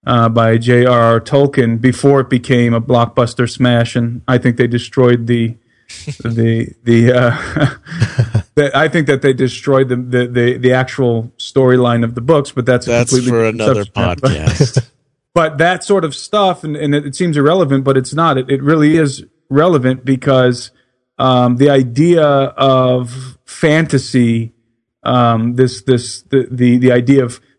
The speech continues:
Speaker 1: uh, centaurs and satyrs and fauns and, and all kinds of mythical creatures and giants was very deeply ingrained in me before I actually came to the realization that that stuff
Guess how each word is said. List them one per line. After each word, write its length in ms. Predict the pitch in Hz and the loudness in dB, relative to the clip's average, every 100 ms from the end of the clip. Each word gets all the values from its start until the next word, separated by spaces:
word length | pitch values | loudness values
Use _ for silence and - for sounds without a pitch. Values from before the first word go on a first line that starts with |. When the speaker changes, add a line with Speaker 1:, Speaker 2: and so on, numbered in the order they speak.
| - - | -18 -6
Speaker 1:
uh, 200 | 139 123 | 0 0
centaurs 720 | 117 - 143 131 139 123 123 117 | 0 0 0 0 0 2 0 -2
and 100 | 123 | -4
satyrs 580 | - 139 131 123 123 127 | 0 0 2 0 -2 -4
and 160 | 120 | -4
fauns 560 | - 143 131 123 123 123 | 0 2 2 0 -2 -2
and, 300 | 123 117 113 _ _ | -2 -4 -6 _ _
and 240 | - 123 123 | -2 0 2
all 180 | 139 131 | 2 0
kinds 320 | 147 131 123 | 2 2 2
of 140 | 120 | 0
mythical 400 | 135 139 139 135 | 0 0 0 -2
creatures 540 | - - 135 139 127 127 | -2 0 0 0 0 0
and 160 | 123 | -2
giants 580 | 120 135 131 127 117 - - _ _ | 0 2 2 0 -2 -10 -20 _ _
was 200 | 131 120 | -2 -2
very 360 | 120 151 175 170 | 0 2 2 0
deeply 580 | 123 120 156 147 147 131 | -2 -2 -2 0 2 2
ingrained 680 | 123 117 131 147 185 180 | 0 0 2 2 2 2
in 160 | 131 120 | 2 2
me 200 | 117 120 | 0 0
before 1300 | 117 117 165 156 - - 185 208 175 127 120 123 - | -2 0 2 2 -2 -4 0 2 2 0 0 -2 -2
I 280 | 131 127 127 | 0 0 -2
actually 580 | 147 156 151 - 156 139 | -2 -2 -4 -4 0 0
came 380 | 135 156 151 143 | -2 -2 0 0
to 80 | 135 | 0
the 80 | 127 | 0
realization 680 | 131 127 123 139 143 139 | 2 2 2 2 2 0
that 220 | 123 123 | 0 0
that 200 | 139 131 | 0 0
stuff 440 | - - 127 120 | -2 -2 -2 -2